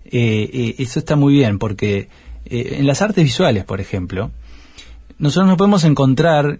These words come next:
con algo bello, y sin embargo, cu-, cuando lo vemos, quizás lo que estamos viendo es, yo qué sé, un relato de algo que es bastante, eh,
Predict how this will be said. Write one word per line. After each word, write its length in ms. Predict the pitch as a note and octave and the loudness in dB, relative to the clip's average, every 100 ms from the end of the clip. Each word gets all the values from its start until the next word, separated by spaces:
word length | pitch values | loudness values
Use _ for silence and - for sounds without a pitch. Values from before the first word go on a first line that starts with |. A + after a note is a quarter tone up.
| - | -6
con 220 | - B2+ | 0 2
algo 340 | C#3+ D3 C3+ B2+ | 4 4 4 4
bello, 560 | C3 A2+ - G2+ C3 - - | 2 2 -2 -2 -4 -8 -8
y 120 | B2+ | -4
sin 180 | C#3 C3 | 0 2
embargo, 300 | D3 F3+ D3 | 2 0 0
cu-, 220 | C3+ B2+ | -2 -4
cuando 260 | - A#2 A#2 | -4 0 2
lo 100 | D3+ | 2
vemos, 300 | G#3 G3+ F3+ | 4 2 0
quizás 320 | D3 - E3+ | -2 -2 0
lo 60 | D#3 | 0
que 80 | A#2+ | -2
estamos 280 | C#3+ C#3+ | 0 0
viendo 260 | B2+ D3 D3+ | 2 2 2
es, 340 | C#3 C#3+ - - | 2 0 -2 -8
yo 100 | D3 | -6
qué 80 | C3+ | -4
sé, 140 | G#2 | -2
un 140 | A2 B2 | -2 0
relato 640 | A#2+ A2+ A#2+ B2 - A#2+ | 2 2 2 0 -2 0
de 140 | G#2+ G#2 | 2 0
algo 320 | A2 G#2+ G2+ | 0 -2 -4
que 460 | G2 G2 G2+ G2 - | -4 -4 -4 -4 -6
es 320 | F#2+ - - | -8 -12 -12
bastante, 520 | - G2+ F#2+ G2 F2 G#2+ | -12 -10 -8 -8 -10 -12
eh, 160 | F#2+ | -14